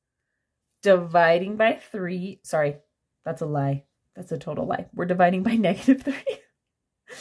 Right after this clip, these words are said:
We're dividing by negative three each time. Now, a lot of times when we do,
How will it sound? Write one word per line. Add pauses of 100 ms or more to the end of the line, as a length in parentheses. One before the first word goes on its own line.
(420)
We're
dividing
by
negative (100)
three (480)
each
time. (1700)
Now,
a
lot
of
times
when
we
do,